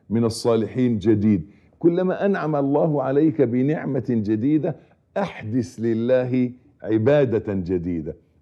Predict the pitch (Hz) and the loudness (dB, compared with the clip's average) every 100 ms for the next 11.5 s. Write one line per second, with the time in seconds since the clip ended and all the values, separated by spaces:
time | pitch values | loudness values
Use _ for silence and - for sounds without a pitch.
0 | 98 107 104 - _ _ _ 104 101 95 | -4 -2 -2 -8 _ _ _ -2 0 -2
1 | 104 170 170 139 113 101 - - _ _ | 2 4 4 0 0 0 -2 -10 _ _
2 | 95 110 98 143 120 123 120 - _ - | -2 0 4 2 4 2 0 -8 _ -2
3 | 180 180 170 160 156 175 170 - - - | 2 2 4 4 4 2 0 -8 -8 -2
4 | 165 - 117 101 92 101 78 78 73 - | -2 -2 -10 -8 -6 -8 -8 -10 -12 -16
5 | _ - 117 113 - 117 143 107 113 101 | _ -6 -6 -6 -8 -2 -2 2 2 2
6 | 95 90 98 117 110 92 - - _ - | 0 0 0 2 2 0 -4 -16 _ -8
7 | 98 113 107 113 151 151 - 113 110 101 | -4 -2 -2 -2 -2 -2 0 2 2 0
8 | 95 107 98 95 98 98 98 92 - _ | 0 0 0 0 -2 -2 -4 -4 -8 _
9 | - 95 107 110 101 101 113 104 104 92 | -6 -2 0 -2 -2 -4 -6 -6 -4 -4
10 | 98 95 92 82 87 85 87 85 82 78 | -2 -2 -2 -4 -4 0 2 2 0 0
11 | 78 85 80 80 | 0 -2 0 -2